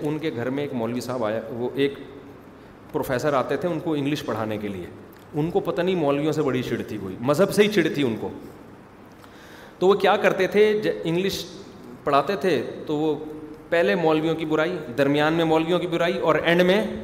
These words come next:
ابے یہ ملا لوگ ایسے، ابے یہ ملا لوگ ایسے۔ اب وہ جو ان کا اسٹوڈنٹ تھا نا،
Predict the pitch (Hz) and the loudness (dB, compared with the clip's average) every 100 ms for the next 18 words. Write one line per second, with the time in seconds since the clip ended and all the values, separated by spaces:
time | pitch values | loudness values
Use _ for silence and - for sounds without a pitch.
0 | - - - - - - - - 131 170 | -12 -16 -18 -20 -20 -20 -16 -8 -4 -2
1 | 180 175 139 131 139 135 131 110 107 107 | -2 -2 -2 -2 -2 -2 -4 -4 -8 -8
2 | 127 131 175 170 156 131 135 131 120 104 | -4 0 0 0 0 0 -2 -2 -2 -6
3 | - - - - - - 156 190 214 202 | -8 -14 -18 -20 -8 0 2 4 4 2
4 | 202 190 175 196 208 151 151 | 2 0 0 0 2 0 0